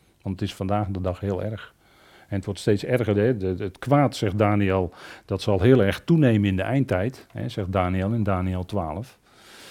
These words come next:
En dat zien wij dus ook om ons heen gebeuren. Zo ongelooflijk veel kwaad. Dat het, het is, lijkt wel overal. Hè, je loopt even de straat uit en je komt het bijna tegen, hè, om het zo maar te zeggen.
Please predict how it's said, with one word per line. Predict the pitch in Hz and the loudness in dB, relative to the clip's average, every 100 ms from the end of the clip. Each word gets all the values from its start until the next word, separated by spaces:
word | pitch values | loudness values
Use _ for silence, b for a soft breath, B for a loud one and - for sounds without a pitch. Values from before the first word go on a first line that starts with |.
| B | B
En | 110 | 0
dat | 107 131 | 2 4
zien | 131 113 | 2 4
wij | 101 | 4
dus | 101 101 | 2 0
ook | 107 98 | -2 -4
om | 95 | -4
ons | 95 | -4
heen | 95 101 | -2 -4
gebeuren. | 95 98 117 98 76 _ _ _ _ _ _ _ _ _ _ _ _ _ _ | -4 -2 -2 -2 -8 _ _ _ _ _ _ _ _ _ _ _ _ _ _
Zo | - 131 | 2 4
ongelooflijk | 123 117 113 101 92 87 | 4 2 0 -2 -2 -6
veel | - 82 | -6 -6
kwaad. | 80 82 80 - _ _ B B B B B B B B B B B B B _ | -4 -4 -6 -12 _ _ B B B B B B B B B B B B B _
Dat | - 87 82 | -10 -8 -8
het, | 82 - | -10 -10
het | 90 - | -8 -6
is, | 95 - | -4 -2
lijkt | 95 95 92 | 0 0 -2
wel | 104 | -2
overal. | 117 113 127 85 73 b b b b b _ _ _ _ | -2 0 -2 -2 -4 b b b b b _ _ _ _
Hè, | 87 | -6
je | 107 | -2
loopt | 87 90 101 | -2 -4 -4
even | 101 92 | -4 -4
de | 87 | -6
straat | 113 107 113 | -2 -2 -2
uit | 120 117 | -4 -2
en | 113 | -2
je | 113 | -2
komt | 117 107 | -2 -4
het | 107 | -2
bijna | 107 107 107 | -2 -2 -2
tegen, | 113 90 78 85 | -2 -4 -4 -6
hè, | 127 | -6
om | |
het | 110 | -6
zo | - 85 | -6 -6
maar | 82 | -6
te | 80 | -10
zeggen. | 82 76 73 | -10 -10 -14